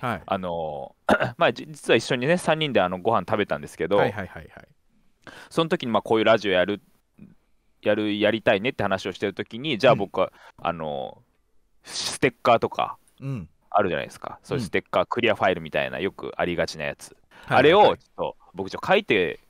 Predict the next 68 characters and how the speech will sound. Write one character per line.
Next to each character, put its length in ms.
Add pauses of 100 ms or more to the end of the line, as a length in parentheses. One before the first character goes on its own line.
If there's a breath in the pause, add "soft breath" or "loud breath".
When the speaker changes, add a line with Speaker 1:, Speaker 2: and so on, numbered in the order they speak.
(800)
Speaker 2:
く 60
だ 100
さ 160
い 40
よ 60
っ 40
て 80
軽 280
い 140
感 180
じ 100
で 60
言 80
っ 20
た 180
ら、 300
Speaker 1:
は 160
い。 120
Speaker 2:
も 140
う 40
そ 160
の 120
翌 260
日 300
に、 340
Speaker 1:
う 60
ん。 200
Speaker 2:
も 140
う 40
そ 120
の 60 (180)
ラ 180
フ 140
の 120
絵 120
を 40
描 200
い 60
て 80
送 120
っ 40
て 100
く 80
れ 60
た 180
ん 20
で 60
す 100
よ。 80 (540)
Speaker 1:
<laughs> 540
ペ 120
ン 80
が 140
早 240
い 60
で 100
す 120
ね、 80
本 180
当 140
に。 80 (340)
Speaker 2:
<laughs> 240
Speaker 1:
す 340
ご 60
い。 60
Speaker 2:
そ 160
う 60
そ 260